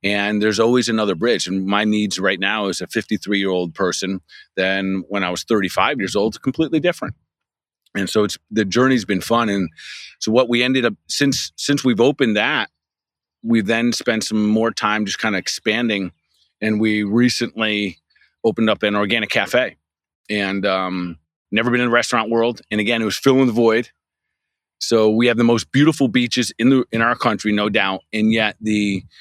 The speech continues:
the substance for eating clean hasn't quite caught up. We're still in South. And, uh, so my wife and I, that's a big part of our lives, um, of eating clean and being very conscious and mindful of what we do put into our bodies.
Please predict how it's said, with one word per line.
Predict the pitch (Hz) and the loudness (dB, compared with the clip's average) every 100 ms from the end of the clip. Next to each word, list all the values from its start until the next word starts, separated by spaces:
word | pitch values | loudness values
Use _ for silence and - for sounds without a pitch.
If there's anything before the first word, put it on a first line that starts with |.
| - _ _ _ _ _ - | -20 _ _ _ _ _ -2
the | 120 | 0
substance | - 135 127 127 113 | 2 2 2 -2 -2
for | - 110 107 | 0 0 0
eating | 131 139 127 107 | 0 0 0 -2
clean | - 151 180 127 92 95 - - - | 0 2 2 2 -2 -6 -10 -16 -10
hasn't | - 120 117 120 | -2 0 0 -4
quite | - 107 98 | 0 0 0
caught | - 101 87 | 0 0 0
up. | 73 - _ _ | -4 -6 _ _
We're | 87 | -6
still | 90 - 101 | -6 -2 -2
in | 92 | -2
South. | 80 - 50 - - _ - | -4 -6 -8 -10 -20 _ -6
And, | 92 87 87 87 | -4 -4 -4 -4
uh, | 80 78 76 _ - _ _ | -2 -4 -10 _ -20 _ _
so | - 98 | -4 -2
my | 87 | 0
wife | 87 92 120 | 0 0 -2
and | 104 | -2
I, | 87 82 87 90 - | 0 -2 -4 -8 -6
that's | 92 | -6
a | 80 | -4
big | 104 104 | -4 -2
part | 104 101 | 0 2
of | |
our | 98 | 0
lives, | 90 90 101 127 - - | 2 0 -2 -6 -10 -10
um, | 87 85 82 82 80 _ _ _ _ _ _ _ | -8 -6 -6 -8 -12 _ _ _ _ _ _ _
of | 87 80 | -12 -8
eating | 104 101 98 | -4 -4 -4
clean | - 95 101 | -2 -2 0
and | 90 85 | -2 -2
being | 90 90 | -2 -2
very | 90 87 | -2 -4
conscious | - 98 92 90 - | -2 -2 -4 -6 -6
and | 87 | -2
mindful | 87 90 - 92 | -2 -4 -6 -6
of | 78 | -4
what | 95 85 | -4 -4
we | 85 | -4
do | 90 | -4
put | 87 92 | -4 -4
into | 85 - | -4 -2
our | 82 | -2
bodies. | 82 101 95 87 - | 0 -2 -2 -6 -8